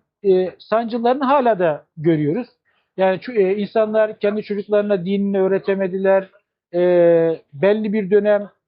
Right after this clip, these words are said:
bazı camiler merk-, e, din görevlisi olmadığından dolayı kapalı,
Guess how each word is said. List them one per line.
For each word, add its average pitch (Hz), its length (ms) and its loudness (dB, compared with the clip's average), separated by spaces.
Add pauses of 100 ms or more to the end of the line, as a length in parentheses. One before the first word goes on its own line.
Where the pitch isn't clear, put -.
(240)
bazı 196 380 0
camiler 196 720 0 (120)
merk-, 190 440 -2
e, 175 80 2 (1300)
din 226 180 4
görevlisi 208 460 0
olmadığından 196 680 0
dolayı 190 280 0
kapalı, 190 540 -2